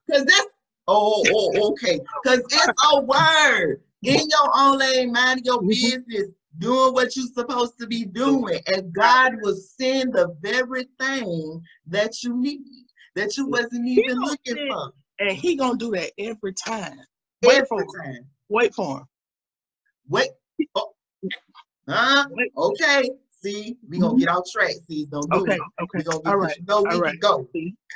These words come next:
Speaker 2: All right. All right. I ain't gonna do it.
Speaker 1: You know, I just wanted to throw that in there for all my singles, you know, that, that, hey, hold on. Just do your
Speaker 2: Wait
Speaker 1: thing.
Speaker 2: for it.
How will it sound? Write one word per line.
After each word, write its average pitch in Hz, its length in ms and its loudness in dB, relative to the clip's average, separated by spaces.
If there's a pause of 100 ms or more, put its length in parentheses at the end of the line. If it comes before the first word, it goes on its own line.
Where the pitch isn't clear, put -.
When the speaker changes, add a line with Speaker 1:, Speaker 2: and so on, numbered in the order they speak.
(140)
Speaker 2:
All 170 100 2
right. 143 240 0 (320)
All 147 100 0
right. 160 160 -8 (140)
I 165 60 -4
ain't 208 80 -2
gonna 262 140 -2
do 269 200 -2
it. - 60 -8 (540)
Speaker 1:
You 202 160 -8
know, 214 120 0
I 180 180 2
just 226 240 -10
wanted 180 280 0
to 165 100 -10
throw 202 160 2
that 202 180 2
in 208 180 -2
there 175 240 -2 (280)
for 180 120 0
all 175 240 2
my 175 160 -4
singles, 170 720 -6
you 175 120 -8
know, 147 360 -4
that, 156 160 -8 (120)
that, - 140 -10
hey, 190 360 -4 (120)
hold 226 300 -2
on. 226 460 -2
Just 180 220 -6 (520)
do 208 180 -6
your 240 200 -4 (100)
Speaker 2:
Wait 240 220 -2
Speaker 1:
thing. 214 60 -8
Speaker 2:
for 214 240 -2
it. - 80 -18